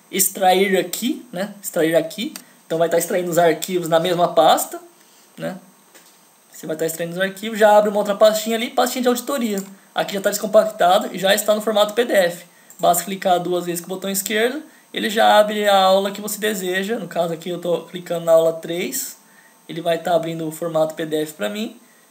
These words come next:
mostrando, né, um passo a passo aí das apostilas de auditoria. Então é bem simples, espero que tenha ficado bem claro a explicação. E se você gostou do vídeo, clique aqui na televisãozinha, né,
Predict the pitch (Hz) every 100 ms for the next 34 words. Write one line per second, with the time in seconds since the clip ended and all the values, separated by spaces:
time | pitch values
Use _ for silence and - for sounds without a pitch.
0 | _ 208 247 247 202 190 208 214 254 -
1 | _ _ - 180 190 - _ _ _ _
2 | _ _ _ _ _ _ _ _ _ _
3 | _ _ _ _ 165 160 170 175 190 170
4 | 165 170 - 160 170 190 - _ _ 170
5 | 170 175 - - 175 175 170 202 165 -
6 | - - _ 392 302 277 - 247 294 285
7 | 285 - - _ - 196 190 196 202 185
8 | 190 180 185 196 214 180 180 175 190 -
9 | 208 240 285 - _ _ _ - - 180
10 | 190 190 180 175 170 - 190 190 196 190
11 | 202 - 190 196 196 240 233 254 254 -
12 | _ - 220 220 214 226 226 226 208 185
13 | 170 190 214 202 202 214 170 190 170 151